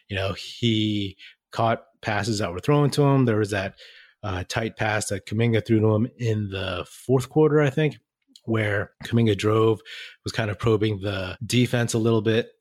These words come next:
and found Wiseman under the basket and kinda threw, like, a bit of a laser pass right into his, you know, chest, and Wiseman caught it, went straight up for the dunk. So that's good.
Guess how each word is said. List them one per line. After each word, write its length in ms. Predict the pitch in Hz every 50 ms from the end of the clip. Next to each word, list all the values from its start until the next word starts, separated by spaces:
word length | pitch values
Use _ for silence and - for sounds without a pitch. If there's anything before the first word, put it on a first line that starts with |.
| _ - -
and 540 | 120 113 107 104 104 101 98 101 98 85
found 300 | - - 107 107 104 101
Wiseman 420 | 98 101 101 101 104 92 104 104 95
under 200 | 92 98 95 90
the 100 | 87 90
basket 560 | 87 98 98 104 101 - - - 98 92 - _ - - - - - - - - _ _ _ _ -
and 640 | 113 101 98 95 95 92 92 90 87 85 87 -
kinda 220 | - 139 151 139
threw, 240 | 123 - - 127 120
like, 200 | 110 107 95 -
a 220 | - 82 78 78 - _ _ _ _ _ _ _ _ _ _ _ 90
bit 120 | 95 175 208
of 60 | 190
a 60 | 127
laser 440 | 98 92 95 107 127 131 107 104 80
pass 460 | - - - - 127 - - - - -
right 260 | 104 95 98 107 98 _ _ _ _ _ _
into 260 | - 113 90 - 98
his, 320 | 92 85 82 78 - - - _ _ _ _ _ _ _ _ _ _ _ _ -
you 100 | 95 87
know, 80 | 76
chest, 440 | 73 - - 117 120 104 - - -
and 440 | - 95 90 85 82 82 82 92 92
Wiseman 300 | 98 104 104 92 95 92
caught 240 | - 95 92 95 98
it, 120 | 101 92 - _ _ _ _ -
went 260 | 104 98 98 104 -
straight 240 | - - 117 101 95
up 200 | 95 98 - _ _
for 220 | - 107 98 92
the 100 | 87 92
dunk. 420 | 87 - 101 95 95 92 90 - -
So 300 | - - 92 92 90 - _ _ _ _ _ _ _ _ _ _ _ _ _ _ _ - -
that's 260 | 113 120 131 135 -
good. 280 | - 107 82 73 - -